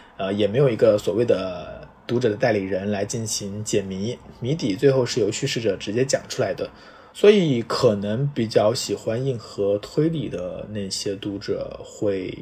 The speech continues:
觉得这本书的推理部分可能没有那么强吧。但是作为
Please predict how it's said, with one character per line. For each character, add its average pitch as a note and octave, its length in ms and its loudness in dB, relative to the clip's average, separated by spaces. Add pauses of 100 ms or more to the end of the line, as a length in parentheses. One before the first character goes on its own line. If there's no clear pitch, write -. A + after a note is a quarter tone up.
(100)
觉 F#2+ 180 -6
得 F#2+ 380 -2 (340)
这 - 140 -6
本 F#2 160 -8
书 G#2 640 -2
的 F#2 180 -2
推 - 160 -2
理 C3+ 80 2
部 G#2 160 -4
分 F#2+ 320 -6
可 - 160 -12
能 F#2+ 140 -12
没 G2+ 100 -8
有 G2+ 100 -4
那 G#2 120 -4
么 G#2 120 -6
强 - 400 -6
吧。 - 220 -6 (520)
但 A#2 200 -2
是 G#2 440 -2
作 A#2 180 2
为 G#2+ 260 2